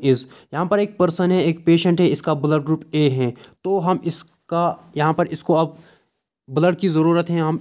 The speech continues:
इसको कौन से ब्लड ग्रुप यहाँ पर दे सकते हैं? यहाँ पर इसका ब्लड ग्रुप ए है, तो ए हम दे सकते हैं। ओके, फर्स्ट हम देखेंगे कि यहाँ पर जो, यहाँ पर पेशेंट मेरा ब्लड ग्रुप ए है, फर्स्ट में यहाँ पर हेल्थी कोई पर्सन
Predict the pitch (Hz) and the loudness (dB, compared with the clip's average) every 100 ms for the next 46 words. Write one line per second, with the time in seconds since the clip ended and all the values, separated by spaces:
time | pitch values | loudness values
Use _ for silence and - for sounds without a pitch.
0 | - 135 - 160 - 170 185 170 - 165 | -4 -2 0 0 2 2 2 0 0 0
1 | - - _ _ _ _ 143 147 170 165 | 0 -8 _ _ _ _ -6 0 0 0
2 | 139 151 - _ 147 143 - _ - 147 | -2 -4 -6 _ -18 -16 -18 _ -6 -4
3 | 147 151 127 147 143 - 143 127 117 - | -2 -2 0 -2 -2 -10 -8 -4 -6 -8
4 | _ - _ - 151 170 196 165 - 165 | _ -20 _ -4 -4 0 -2 -2 -4 -2
5 | 165 170 165 170 160 160 156 165 160 156 | 0 0 -2 -6 0 0 0 0 0 0
6 | - - 160 143 147 139 135 143 - 151 | -2 -10 -8 -6 -4 -4 -4 -8 -4 0
7 | 147 147 139 143 147 151 143 147 139 143 | 0 2 0 0 0 0 0 0 0 0
8 | 151 147 143 143 135 135 127 135 135 135 | 0 -2 -2 -2 -2 -4 -4 0 0 0
9 | - - - 135 135 139 151 151 175 147 | -12 -16 -6 -4 -4 -2 0 2 2 2
10 | 151 143 147 147 147 - 143 147 156 - | 0 0 -2 -2 -4 -6 -2 -2 -2 0
11 | 143 139 139 135 135 139 127 139 147 165 | -2 0 2 2 0 -4 -2 -4 -2 2
12 | 160 - - 139 135 139 156 156 | 2 0 0 2 2 -2 0 -2